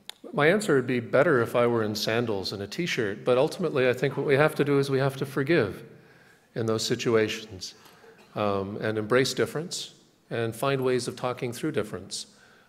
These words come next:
Um, but, but you're right, sometimes there's an escalation and manifestations that are completely unanticipated and unintended when we start using some of the technologies you mentioned,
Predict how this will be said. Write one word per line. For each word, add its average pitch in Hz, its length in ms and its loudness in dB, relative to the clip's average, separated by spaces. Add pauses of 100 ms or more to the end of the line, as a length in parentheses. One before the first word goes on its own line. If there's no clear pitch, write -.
Um, 98 340 -4
but, 107 240 -4
but - 120 -4
you're 131 100 0
right, 151 240 2
sometimes 147 680 -4 (500)
there's 143 240 2
an 143 80 2
escalation 143 680 -2
and 104 120 -6
manifestations 123 760 -2
that 117 80 -4
are 113 80 -4
completely 190 460 -2
unanticipated 123 800 -4
and 117 80 -4
unintended 113 640 -6 (420)
when 113 120 -8
we 120 80 -2
start 123 240 0
using 127 280 -2
some 113 180 -2
of 107 60 -4
the 110 60 0
technologies 110 640 -6
you 107 80 -6
mentioned, 113 420 -6